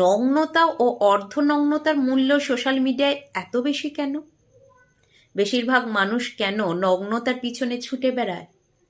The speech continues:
এই উত্তর আমার অজানা। আধুনিক যুগে আমরা সকলেই প্রায় কর্মজীবন ও সংসার জীবনে খুবই ব্যস্ত, সেখানে সাজ পোশাকের পরিবর্তন আসতেই পারে, কিন্তু নগ্নতা বা অর্ধনগ্নতাকে পরিদর্শন করে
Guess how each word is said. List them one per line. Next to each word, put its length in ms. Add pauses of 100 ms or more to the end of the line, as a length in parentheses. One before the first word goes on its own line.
(120)
এই 200 (140)
উত্তর 300 (320)
আমার 200 (120)
অজানা। 400 (640)
আধুনিক 440
যুগে 260
আমরা 180 (140)
সকলেই 420 (100)
প্রায় 240 (140)
কর্মজীবন 720
ও 20 (140)
সংসার 460
জীবনে 300 (140)
খুবই 320
ব্যস্ত, 340 (1040)
সেখানে 360 (160)
সাজ 220 (100)
পোশাকের 440 (100)
পরিবর্তন 500 (140)
আসতেই 480
পারে, 200 (720)
কিন্তু 260 (140)
নগ্নতা 500 (100)
বা 80 (200)
অর্ধনগ্নতাকে 880 (120)
পরিদর্শন 540 (140)
করে 200